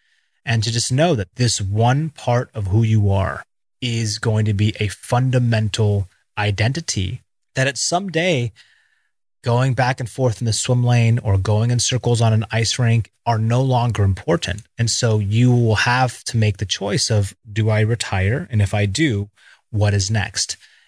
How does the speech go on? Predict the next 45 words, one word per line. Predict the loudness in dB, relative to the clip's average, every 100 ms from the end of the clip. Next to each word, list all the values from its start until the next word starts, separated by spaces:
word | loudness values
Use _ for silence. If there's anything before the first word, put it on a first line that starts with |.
| _
And | -4 -2
to |
don't | -2 -2 -2 -2 -6 _ _
delve | -2 0 0 -4 -2
into | -2 0 0
the | 0
realm | 2 2 2 2
of, | 2 2 0
"I | -4
have | 0 0
no | 2 2
other | 0 0
skill | -2 -2 -2
sets," | -4 -8
but | -2 0
instead | 2 0 -2 -2
say, | -2 0 -2 -2 -4
"I've | -4 -4
got | -4 -6 -10 _
all | 0 2 2
the | 0
tools | -4 -2 2 2 2
necessary. | 2 0 -2 0 2 0 -2 _ _ _
I | -2 0
now | 0 0
have | 0 -2 -2
to | -2
go | 0 0 0
into | -2 0 2
an | 0 0
uncertain | 0 0 -2 -4 -4 -4 -4
and | -4
uncomfortable | -2 -2 -2 -2 0 -2 0
are-, | 0 2 2 2
arena | 0 2 2 0 0
in | 0 0
which | 0 -2
to |
grow, | -4 0 0 0
which | -2 -4 -2
is | 0
the |
next | 0 0 -4
career | -2 0 0
path. | -4 -8 -12